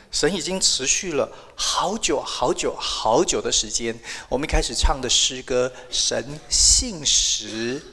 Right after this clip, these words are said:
广大，真的是一件了不起的事。不看重稳定的、平凡的，是这个时代肤浅很重要的原因。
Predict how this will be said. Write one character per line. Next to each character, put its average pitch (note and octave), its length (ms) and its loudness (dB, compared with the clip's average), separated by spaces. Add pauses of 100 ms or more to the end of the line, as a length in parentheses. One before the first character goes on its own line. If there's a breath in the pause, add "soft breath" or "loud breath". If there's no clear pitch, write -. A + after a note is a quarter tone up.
广 - 180 0 (120)
大， B2+ 280 -2 (560 loud breath)
真 B3 200 0
的 A#3 100 4
是 A3+ 140 2
一 G#3 40 -6
件 F#3+ 220 2
了 A2+ 180 0
不 - 80 2
起 - 220 2
的 G#2 100 -4
事。 A#2+ 300 2 (1500 loud breath)
不 A#3 100 4
看 A3+ 460 4
重 G3 340 4 (480)
稳 C#3 260 2
定 A3+ 220 2
的、 C#3 180 2 (280)
平 D3 260 8
凡 B2 360 -4
的， D3 260 2 (240 loud breath)
是 F#3+ 400 0
这 A#3+ 180 -2
个 F#3 140 0
时 - 320 2
代 F#3 260 0
肤 - 320 -4
浅 C3+ 440 2
很 - 200 -12
重 G3 200 0
要 F3+ 120 4
的 C#3 80 2
原 B2+ 240 0
因。 E3 220 -8